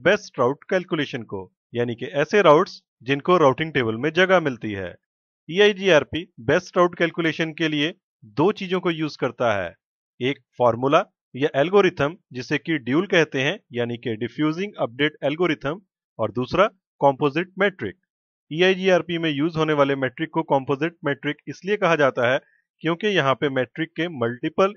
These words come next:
इनपुट्स होते हैं, यानी कि मल्टीपल मेट्रिक वैल्यूज या कंपोनेंट्स को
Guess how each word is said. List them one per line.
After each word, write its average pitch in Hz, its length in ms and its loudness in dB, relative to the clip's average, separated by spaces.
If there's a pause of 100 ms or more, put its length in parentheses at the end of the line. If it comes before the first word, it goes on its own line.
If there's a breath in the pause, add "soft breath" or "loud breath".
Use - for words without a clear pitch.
इनपुट्स 151 480 -6
होते 151 240 -4
हैं, 104 180 -6 (240)
यानी 135 220 -2
कि 147 180 -2
मल्टीपल 165 560 0
मेट्रिक 165 420 -2
वैल्यूज 139 480 0 (200)
या 147 220 2
कंपोनेंट्स 175 640 2
को 143 180 -2